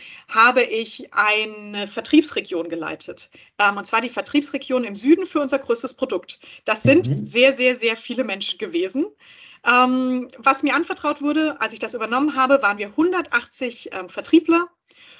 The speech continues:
Speaker 1: Und
Speaker 2: Wow.
Speaker 1: damals war ich Anfang dreißig und ich glaube, da hat man ein großes Risiko mit mir eingegangen, zu sagen, „Hey, guck mal, sieben Jahre oder sechs Jahre Berufserfahrung in der Pharmaindustrie, macht das denn noch?“ Und da war ich, ähm, das war eine große Herausforderung. Ich hatte tolle Leute, mit denen ich zusammengearbeitet habe. Also,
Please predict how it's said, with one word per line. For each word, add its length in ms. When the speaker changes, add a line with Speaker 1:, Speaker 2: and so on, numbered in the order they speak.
Speaker 1:
Und 120
Speaker 2:
Wow. 140
Speaker 1:
damals 220
war 120
ich 100
Anfang 240
dreißig 560
und 80
ich 120
glaube, 200
da 80
hat 140
man 80
ein 100
großes 360
Risiko 340
mit 160
mir 100
eingegangen, 480
zu 100
sagen, 280
„Hey, 200
guck 220
mal, 260
sieben 320
Jahre 300
oder 180
sechs 240
Jahre 240
Berufserfahrung 720
in 60
der 100
Pharmaindustrie, 960
macht 320
das 180
denn 160
noch?“ 360
Und 120
da 220
war 220
ich, 180
ähm, 240
das 120
war 80
eine 100
große 380
Herausforderung. 680
Ich 100
hatte 200
tolle 360
Leute, 260
mit 100
denen 140
ich 100
zusammengearbeitet 760
habe. 140
Also, 380